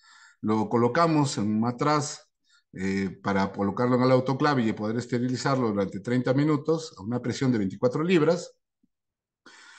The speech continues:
Lo colocamos en una suspensión que ya estaba estandarizada y hicimos el sembrado de los microorganismos. Luego comenzamos a hacer la dilución de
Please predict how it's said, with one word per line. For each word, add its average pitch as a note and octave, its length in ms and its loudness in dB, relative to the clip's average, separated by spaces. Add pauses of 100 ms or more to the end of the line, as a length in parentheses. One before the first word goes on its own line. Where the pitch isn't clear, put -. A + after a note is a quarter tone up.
(160)
Lo C#3 120 0
colocamos E3+ 480 4
en C#3+ 100 2
una D#3 140 2
suspensión E3 680 -2
que A#2+ 160 -4
ya A2 180 0
estaba B2+ 300 -2
estandarizada D3 880 -2 (540)
y F#3+ 320 2
hicimos C#3+ 420 2
el B2+ 100 2
sembrado B2 560 2
de G#2+ 160 -4 (280)
los G#2 240 -4
microorganismos. F#2+ 1040 -4 (540)
Luego D#3 420 4
comenzamos A#2+ 540 0
a C3+ 40 0
hacer C#3+ 300 0
la A2+ 180 -2
dilución A2 680 0
de F#2+ 520 -6